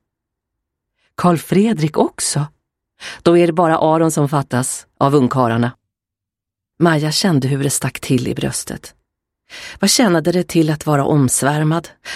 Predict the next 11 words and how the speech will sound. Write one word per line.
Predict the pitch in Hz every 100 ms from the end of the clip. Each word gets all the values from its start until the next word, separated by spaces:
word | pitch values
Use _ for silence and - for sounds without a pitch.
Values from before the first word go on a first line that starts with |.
| -
när | 170
den | 175
enda | 185 160 170
hon | 185
brydde | 185 165 156
sig | - 151
om | 180 160
inte | 147 156
ville | 156 151
ha | 165 170
henne? | 147 151